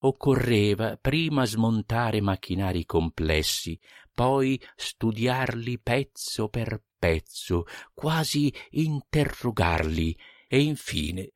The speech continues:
rimontarli per poterli comprendere fino all'ultimo bullone. Allo stesso modo considerava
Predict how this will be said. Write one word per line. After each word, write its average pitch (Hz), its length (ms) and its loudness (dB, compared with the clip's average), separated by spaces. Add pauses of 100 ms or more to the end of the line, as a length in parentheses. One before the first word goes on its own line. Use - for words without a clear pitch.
(100)
rimontarli 123 1120 -4 (320)
per 101 220 4
poterli 92 500 2
comprendere 76 960 -2
fino 92 460 -4
all'ultimo 90 560 -2
bullone. 90 560 -6 (1080)
Allo 143 200 0
stesso - 480 0
modo 78 560 0 (120)
considerava 127 880 0